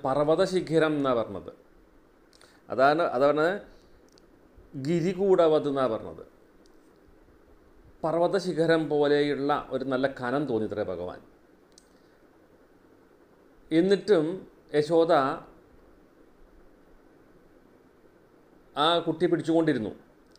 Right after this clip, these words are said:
കനം സഹിക്ക വയ്യാതെ ആയപ്പോഴാണത്രേ ആ കുട്ടീനെ നിലത്ത് കിടത്തി. അതാ പറഞ്ഞത്, "ഭൂമൗ നിതായതം ഗോപി വിസ്മിത ഭാരപീഡിത" എന്നാ പറഞ്ഞത് അടുത്ത ശ്ലോകത്തിൽ.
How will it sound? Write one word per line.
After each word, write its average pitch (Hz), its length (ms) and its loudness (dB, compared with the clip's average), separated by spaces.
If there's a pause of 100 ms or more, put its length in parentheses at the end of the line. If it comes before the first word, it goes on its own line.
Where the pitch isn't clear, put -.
(420)
കനം 202 260 0
സഹിക്ക 143 420 0
വയ്യാതെ 120 520 0
ആയപ്പോഴാണത്രേ 101 800 -4 (760)
ആ 113 80 -4
കുട്ടീനെ 107 600 -8 (2250)
നിലത്ത് 160 320 2
കിടത്തി. 110 420 -4 (1000)
അതാ 151 160 4
പറഞ്ഞത്, 147 640 0
"ഭൂമൗ 165 720 4
നിതായതം 170 840 0
ഗോപി 147 520 0
വിസ്മിത 160 440 -6 (200)
ഭാരപീഡിത" 139 840 0
എന്നാ 104 260 -2
പറഞ്ഞത് 87 360 -12 (440)
അടുത്ത 120 220 -8
ശ്ലോകത്തിൽ. 98 400 -4